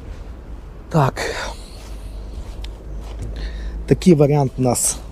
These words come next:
шикарний. Тридцять три п'ятсот доларів, семимісний, полістейт. Чи-, хто як читає, знаєте, е, дев'ятнадцятого року, сорок дві тисячі пробіга. Бензиновий двигун,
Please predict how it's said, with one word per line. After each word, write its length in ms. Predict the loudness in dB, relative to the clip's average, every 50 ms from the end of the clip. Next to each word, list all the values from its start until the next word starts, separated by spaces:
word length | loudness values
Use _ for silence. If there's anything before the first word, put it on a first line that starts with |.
| -6
шикарний. 640 | -2 0 0 2 6 6 6 6 6 6 4 2 2 0 -2 0
Тридцять 340 | 6 6 6 6 6 4 4
три 160 | 6 6 6
п'ятсот 340 | 6 6 4 4 6 6 8
доларів, 360 | 8 8 8 10 8 6 6
семимісний, 680 | 4 2 4 4 6 8 8 8 8 8 6 4 4 4 2 -4 -10 -10 -10 -10 -10 -10 -10 -10 -10 0
полістейт. 560 | 4 6 6 6 6 6 8 8 8 8 8 6 2 -4 -10 -10 -10 -10 -10 -10 -10 -10 -12 -10 -10 -10 -10 -10 -10 -10 -8
Чи-, 140 | -8 -8 -8 -8 -8 -8 -8 -8 -4
хто 120 | 2 6 6
як 180 | 6 6 6
читає, 460 | 4 2 2 4 6 8 8 8 8 6
знаєте, 420 | 6 4 2 0 2 2 2 0 0 -2 -8 -8 -8 -8 -8 -8 -8 -8 -8 -8 -8 -8 -8 -8 -8 -8 -10 -10 -10 -10 -8 -8 -8 -8 -8 -6 2 6
е, 160 | 8 8 10
дев'ятнадцятого 600 | 10 8 8 8 8 6 6 6 6 6 8 8
року, 220 | 8 8 6 4 2
сорок 300 | 4 6 8 8 8 6
дві 180 | 8 6 6
тисячі 480 | 6 6 4 2 2 2 2 0 0 -2 -2 -8 -10 -12 -12 -12 -12 -2 4
пробіга. 460 | 6 8 8 10 8 8 8 6 4 0 -4 -12 -14 -14 -14 -14 -14 -14 -14 -14 -14 -14 -14 -14 -14 -14 -14 -14 -16 -16 -16 -16 -16 -16 -16 -16 -16 -16 -18 -16 -16 -16 -14 -14 -14 -14 -12 -14 -14 -14 -16 -14 -14 -14 -14 -12 -10 -4 2
Бензиновий 560 | 8 8 8 10 10 8 8 10 10 8 8
двигун, 420 | 8 8 8 8 8 8 6 6